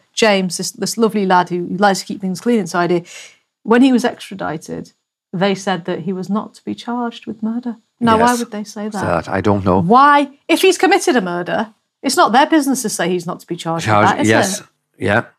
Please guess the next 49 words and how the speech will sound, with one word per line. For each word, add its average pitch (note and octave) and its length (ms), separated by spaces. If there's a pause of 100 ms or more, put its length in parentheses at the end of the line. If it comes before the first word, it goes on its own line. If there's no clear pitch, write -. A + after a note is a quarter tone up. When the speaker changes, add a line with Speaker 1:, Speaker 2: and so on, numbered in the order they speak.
(480)
Speaker 1:
It's A3+ 140
not D#4 160
their C4 160
business. F#3+ 440
Who D4 100
are C4+ 80
they C#4+ 200
anyway? A3 460
It's - 160
the - 160
law C4 280
of A#3+ 60
the G#3 60
land, B3 240
the G#3+ 60
common D4 320
law F#3+ 120
of E3 100
the F3 60
land, D#3+ 180
is D#3+ 120
it - 60
not? G#3+ 300 (640)
Speaker 2:
You'd B2 180
imagine C3+ 360
it B2 40
would B2 80
Speaker 1:
Like, A#3+ 140
Speaker 2:
be - 40
common A#2 280
Speaker 1:
if, - 60
Speaker 2:
law. A#3 160
Speaker 1:
if - 120
you've, C4+ 220
if C4 140
you've, A#3 360
if A#3 100
committed D4+ 240
a A#3+ 60
murder, A#3 420
then G#3 320 (300)
Speaker 2:
It's A#2 140
conspiracy, C#3 760
it's B2+ 160
co-accused, B2+ 800
it's A#2 140
all D3 220
those A#2+ 280
words, F#2+ 420